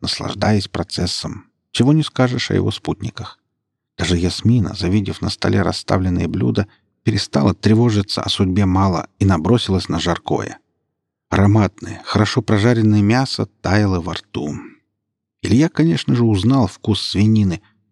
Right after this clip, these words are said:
только она не шла ни в какое сравнение с интернатовской. В памяти всплыли фрагменты из его прошлой жизни. Огромные, весом более трехсот килограммов туши, копошащиеся в земле и навозе.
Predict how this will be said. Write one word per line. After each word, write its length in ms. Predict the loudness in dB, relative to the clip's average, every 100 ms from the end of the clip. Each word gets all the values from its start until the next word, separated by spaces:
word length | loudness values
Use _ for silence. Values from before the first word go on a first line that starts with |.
| _
только 280 | -6 -2 2
она 100 | 4
не 120 | 2
шла 220 | 2 0
ни 100 | 0
в 80 | -2
какое 340 | -6 -2 -2
сравнение 560 | 0 0 0 2 2 0
с 120 | -4
интернатовской. 840 | -6 -6 -2 -2 -4 -8 -8 -8 -10 _ _ _ _ _ _ _ _
В 120 | -20 -4
памяти 420 | 2 2 2 -2
всплыли 440 | -6 -4 -2 -2
фрагменты 640 | -2 -4 -2 0 0 -2 -4
из 180 | -6 -6
его 220 | -6 -6
прошлой 500 | -4 -4 -4 -4 -4
жизни. 560 | -4 -6 -6 -10 -10 -14 _ _ _ _ _ _ _ _ _
Огромные, 880 | -6 0 4 4 6 4 4 2 -2 -4
весом 400 | -2 0 -2 0
более 260 | 2 2
трехсот 580 | 0 -2 -2 -4 -2 -2
килограммов 760 | 0 0 0 2 2 2 -2 -4
туши, 540 | -2 -2 -2 -2 -4 -6
копошащиеся 800 | -10 -8 -4 -4 -4 -6 -6 -6
в 40 |
земле 480 | -4 -4 -4 -4 -4
и 120 | -4
навозе. 600 | -4 -4 -2 -4 -6 -10